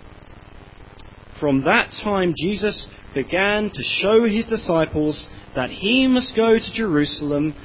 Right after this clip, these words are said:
and suffer many things from the elders and the chief priests and scribes, and be killed, and on the third day be raised." And on the third day be raised. And now, here,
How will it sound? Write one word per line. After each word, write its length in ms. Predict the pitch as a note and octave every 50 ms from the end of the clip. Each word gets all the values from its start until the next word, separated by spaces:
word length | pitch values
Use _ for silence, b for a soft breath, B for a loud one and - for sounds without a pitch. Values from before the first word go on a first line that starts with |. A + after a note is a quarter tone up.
| B B
and 120 | C#3 C#3+ C#3+
suffer 300 | - D#3+ D3+ - C3 B2+
many 360 | C3+ D3 F3+ G#3 G#3 G#3 G3
things 400 | - - F3 D#3+ C#3 C3+ B2 -
from 140 | - C3 B2+
the 140 | B2 B2+
elders 480 | D3+ F3 F3 E3+ E3+ F3 F3 E3+ - -
and 100 | B2 A2+
the 80 | A2 -
chief 260 | - - G3+ G3+ - - -
priests 360 | - F3 F3 F3 - - -
and 120 | D#3 E3 D#3+
scribes, 680 | - - B2 A#2 A2+ A2 A2 G#2 G2+ - - - - B B B B B B B B
and 160 | C3+ C3 B2+
be 100 | C3+ B2+
killed, 480 | - - - G3 F#3+ G3 F#3 F#3 F3+ - B B B B B B
and 160 | D3+ D#3 D#3
on 160 | D#3 D#3 D3+
the 80 | D3 C3+ - - -
third 260 | G3+ A3+ A#3 G#3+ A3
day 260 | G3 F#3 F3+ F3+ E3+
be 160 | - E3 D#3+
raised." 840 | C3+ B2+ C3+ C#3 C#3 C3 A#2+ A2+ G2+ F#2 F#2 - - - - - - - - - - - - - - - - - - - - - - - - - - - - - - - - - - - - - -
And 160 | C#3 C#3 C#3
on 140 | C3+ B2+ B2
the 100 | B2 A#2+ - -
third 280 | - E3+ F#3 F#3+ F#3 F#3
day 320 | - D#3 D3 D3 C#3+ C#3+
be 240 | C#3+ - D3 C#3 C3+
raised. 720 | C3 C3 C#3+ D#3 D#3 C#3+ B2 G#2+ F#2 F2+ F#2 - - - - B B B B B B
And 300 | - D3 D3 C#3+ C#3+ D#3
now, 480 | F#3 A3 A#3+ A#3+ G#3+ E3+ C3+ A2 G#2 - - - -
here, 520 | - - - B3+ B3+ A#3+ G#3 D3 A2 F2